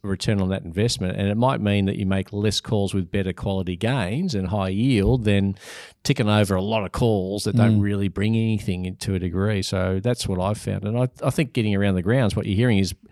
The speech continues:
Speaker 1: people learned how to chunk their time. So they're on task for big chunks, you know, forty-five minutes to ninety minutes of just constantly calling and then taking a fifteen, twenty minute break where they just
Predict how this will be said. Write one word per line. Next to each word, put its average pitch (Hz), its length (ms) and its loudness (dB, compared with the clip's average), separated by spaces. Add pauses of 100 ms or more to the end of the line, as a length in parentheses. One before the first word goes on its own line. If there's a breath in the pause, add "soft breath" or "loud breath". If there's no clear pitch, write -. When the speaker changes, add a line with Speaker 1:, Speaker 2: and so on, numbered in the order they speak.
(320 loud breath)
Speaker 1:
people 117 340 2
learned 107 220 4
how 101 120 2
to 90 120 -2
chunk 107 380 -4
their 98 120 0
time. 147 420 -2
So 104 160 -2
they're 98 160 0
on 110 160 2
task 95 460 -2
for - 120 -4
big 101 220 -2
chunks, 180 360 -4
you 95 60 -2
know, 95 140 -2 (480 loud breath)
forty-five 107 400 2
minutes 107 180 0
to 104 80 0
ninety 101 300 4
minutes 101 220 2
of 90 140 -4
just - 260 -4
constantly 98 500 -2
calling 135 480 2
and 110 100 2
then 104 160 4
taking 101 400 0
a 92 80 2
fifteen, 98 480 0
twenty 98 240 0
minute 92 280 0
break 120 360 0
where 101 120 2
they 95 160 2
just 95 200 -4